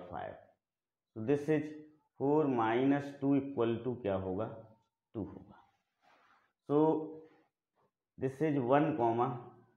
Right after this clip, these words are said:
टू हो गया। कितना हो गया, वन comma टू हो गया। अब अगली बार हम एक्स नॉट equal to क्या पुट करें, माइनस वन पुट करें in this में। So this is वाई नॉट equal to क्या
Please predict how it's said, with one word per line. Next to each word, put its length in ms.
टू 100
हो 180
गया। 160
कितना 260
हो 160
गया, 200
वन 280
comma 280
टू 100
हो 260
गया। 140
अब 200
अगली 260
बार 220
हम 200
एक्स 280
नॉट 260
equal 380
to 140
क्या 140
पुट 240
करें, 180
माइनस 460
वन 180
पुट 160
करें 240
in 180
this 160
में। 160
So 140
this 220
is 180
वाई 360
नॉट 260
equal 440
to 160
क्या 140